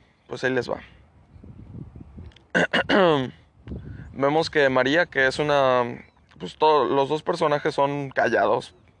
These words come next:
no hablan con nadie. Y no vemos muy bien cómo es su personalidad, pero vamos conociendo un poco a María.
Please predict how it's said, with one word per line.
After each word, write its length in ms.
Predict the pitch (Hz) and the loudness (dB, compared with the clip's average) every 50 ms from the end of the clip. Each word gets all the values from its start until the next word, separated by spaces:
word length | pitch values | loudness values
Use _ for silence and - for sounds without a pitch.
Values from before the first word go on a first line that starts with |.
| _ - - - - - - | _ -20 -20 -20 -20 -16 -6
no 160 | - 123 127 | -2 0 0
hablan 300 | 123 123 123 123 127 123 | 2 2 0 0 -2 -4
con 200 | - 127 120 120 | -4 -6 -2 0
nadie. 300 | 120 120 123 127 - - - - - - - - - - - _ _ _ _ _ _ _ _ _ _ _ _ _ | 0 0 0 -2 -6 -10 -14 -20 -20 -20 -20 -20 -20 -20 -20 _ _ _ _ _ _ _ _ _ _ _ _ _
Y 560 | 143 123 123 123 123 123 120 120 - - - - - _ _ | -8 -6 -4 -4 -4 -4 -4 -6 -6 -8 -12 -14 -18 _ _
no 220 | - 131 131 135 131 | -10 -2 0 0 2
vemos 420 | 131 131 131 131 127 - - - _ | 2 2 0 -2 -4 -4 -8 -18 _
muy 200 | - 135 139 135 | -6 -4 -4 -4
bien 280 | 123 127 131 127 127 127 | -2 -2 -4 -4 -4 -6
cómo 320 | - - 131 127 123 123 | -6 -6 -4 -2 0 0
es 100 | 123 123 | 0 0
su 120 | - - - | -4 -6 -6
personalidad, 680 | - 110 - - 110 101 98 117 113 110 127 180 - _ _ _ _ _ _ _ _ _ _ _ _ _ _ _ _ _ _ _ _ _ _ _ _ _ _ | -6 -6 -4 -4 -6 -6 -6 -6 -2 -2 -2 -2 -2 _ _ _ _ _ _ _ _ _ _ _ _ _ _ _ _ _ _ _ _ _ _ _ _ _ _
pero 200 | - 131 123 123 | 0 2 2 2
vamos 240 | 120 123 123 131 - | 2 2 0 -4 -4
conociendo 400 | - 127 120 117 - 127 131 131 | -4 -6 -6 -6 -6 -4 -6 -6
un 80 | 123 | -6
poco 240 | 120 - - - - | -6 -8 -6 -4 -4
a 40 | 127 | -2
María. 360 | 127 120 - - 123 143 - | 0 0 0 0 -2 -4 -6